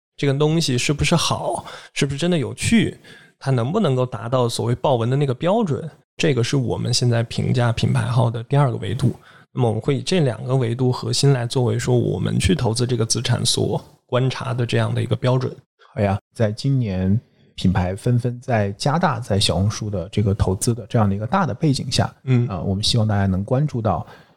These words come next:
Speaker 2: 就是以品牌号或者我们讲这种D two C模式，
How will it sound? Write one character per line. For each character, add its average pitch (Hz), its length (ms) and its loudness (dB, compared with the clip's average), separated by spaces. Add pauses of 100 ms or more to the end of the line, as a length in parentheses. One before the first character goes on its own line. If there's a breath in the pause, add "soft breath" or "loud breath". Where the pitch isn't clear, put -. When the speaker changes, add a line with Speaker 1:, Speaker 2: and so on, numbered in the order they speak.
Speaker 2:
就 - 100 -4
是 95 400 2
以 104 120 -8
品 104 200 0
牌 95 140 0
号 - 500 -2
或 110 140 -4
者 131 60 4
我 127 40 4
们 104 120 0
讲 90 200 -2
这 107 120 2
种 98 120 -4
D 127 120 2
two 135 100 0
C 170 160 0
模 95 180 0
式， - 240 0